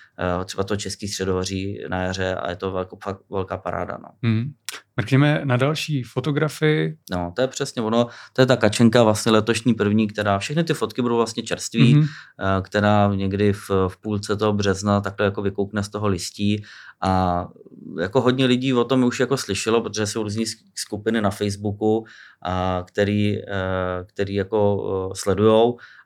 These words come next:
Speaker 1: a ty lidi je chtějí najít a ochutnat, ale prostě problém je v tom, že ona je tě-, jednak je nehojná, neřek-, neřeknu, že úplně vzácná, ale je nehojná a ona se strašně špatně jako hledá. Jednak člověk musí znát ten biotop a je to vlastně,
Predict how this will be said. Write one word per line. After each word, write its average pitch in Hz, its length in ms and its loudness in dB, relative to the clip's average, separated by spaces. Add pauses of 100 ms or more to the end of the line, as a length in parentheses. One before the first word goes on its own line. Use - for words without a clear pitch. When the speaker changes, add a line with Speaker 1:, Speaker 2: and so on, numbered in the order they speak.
(220)
Speaker 1:
a 98 340 2
ty - 180 -10
lidi 110 200 2
je 113 60 2
chtějí 117 200 0
najít 110 240 2
a 113 40 4
ochutnat, 107 480 -2
ale 92 100 -2
prostě 98 260 -2
problém 117 320 0
je 131 60 4
v 127 80 -8
tom, 110 340 0
že 113 220 0
ona 104 220 -2
je 117 60 2
tě-, 107 240 -10
jednak 113 380 -2
je 143 140 2 (640)
nehojná, 98 720 0
neřek-, 104 300 2
neřeknu, 110 280 -2
že 117 100 -2
úplně 117 160 -4
vzácná, 101 800 -2
ale 98 180 -2
je 101 60 -2
nehojná 110 580 -2 (280)
a 98 120 0
ona 110 200 0
se 113 120 -6
strašně 107 280 -6
špatně 107 280 -6
jako 110 160 -4
hledá. 95 340 0 (340)
Jednak 120 280 0
člověk 117 180 -4
musí 120 240 -6
znát 113 260 -4
ten 117 120 0
biotop 104 600 0
a 90 100 -4
je 104 100 0
to 104 120 -8
vlastně, 107 520 -2